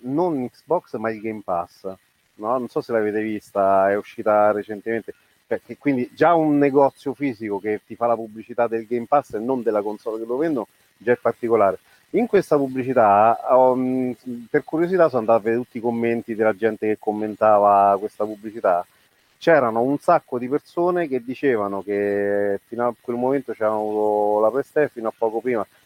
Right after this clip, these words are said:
Dice: "Io sono, ho sempre avuto la PlayStation, però adesso col Game Pass ho preso di Microsoft, è un'altra cosa, è incredibile, posso giocare a tutto senza spendere altri soldi". Eh, cioè, è un, è,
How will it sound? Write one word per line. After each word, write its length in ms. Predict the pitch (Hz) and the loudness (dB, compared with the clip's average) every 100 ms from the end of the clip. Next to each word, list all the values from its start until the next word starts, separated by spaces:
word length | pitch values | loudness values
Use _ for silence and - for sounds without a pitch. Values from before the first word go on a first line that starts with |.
| _ | _
Dice: 180 | 113 135 | -10 -2
"Io 240 | 151 135 | 2 2
sono, 180 | 120 120 | 0 0
ho 800 | 117 117 117 117 113 113 113 113 110 110 | 2 4 4 4 4 4 4 2 -2 -16
sempre 420 | - _ 127 131 | -18 _ -10 -6
avuto 160 | 131 123 | -2 0
la 100 | 135 | 2
PlayStation, 480 | 165 - 196 - 131 _ _ _ | 0 0 0 0 -8 _ _ _
però 360 | 139 160 175 147 | 2 6 6 6
adesso 340 | 151 156 135 | 4 2 0
col 120 | 131 | 0
Game 180 | 117 139 | 2 0
Pass 300 | 151 147 - | 2 2 0
ho 80 | 156 | -6
preso 240 | 135 123 | -6 -4
di 60 | 139 | -2
Microsoft, 500 | 147 180 143 131 - | -2 -2 -4 -8 -4
è 160 | 120 120 | 0 0
un'altra 380 | 139 143 143 127 | 0 -2 -2 0
cosa, 340 | 160 165 131 | 0 0 0
è 40 | |
incredibile, 600 | 120 - 127 165 131 127 | -4 -4 -4 -4 -4 -2
posso 260 | 120 120 127 | -2 -6 -10
giocare 300 | 117 123 131 | -6 -2 0
a 60 | 127 | -2
tutto 380 | - 160 - 127 | -4 -6 -6 -6
senza 260 | 127 120 117 | -6 -8 -16
spendere 400 | - 127 127 123 | -10 -6 -2 -2
altri 240 | 113 127 | -4 -8
soldi". 600 | 143 165 156 127 127 117 - _ _ _ | -2 2 2 0 -4 -4 -6 _ _ _
Eh, 260 | - 131 127 | 2 4 4
cioè, 200 | - 165 | 4 2
è 100 | 143 | 4
un, 100 | 165 190 | 2 2
è, 400 | 117 117 123 | -6 -8 -16